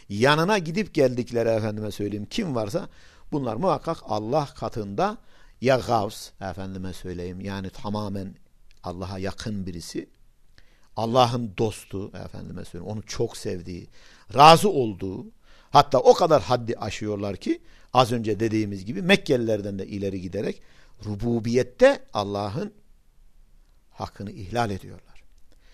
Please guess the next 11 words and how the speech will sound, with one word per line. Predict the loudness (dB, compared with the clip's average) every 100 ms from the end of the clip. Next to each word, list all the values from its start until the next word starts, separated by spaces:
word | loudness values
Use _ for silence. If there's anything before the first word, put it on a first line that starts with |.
| -20 -10 6
Kainatın | 10 10 8 4 4 0
idaresinde | -2 4 6 6 4 0 0 4 4 4 -6 -20 -20 -20 -20 -20 -2
bahsi | 8 8 8 -2 -4
edilen | -4 -4 -4 -6 -12
kutupların | -6 -4 0 0 0 -8 -20 -20 _ -20 -20 -20
söz | -12 -8 -6
sahibi | -4 -4 -4
olduğu, | -6 -6 -6 -8 -8
onlara | -8 -4 -2 -2
bir | -2
yetki | -4 -6 -6 -6 -12 -14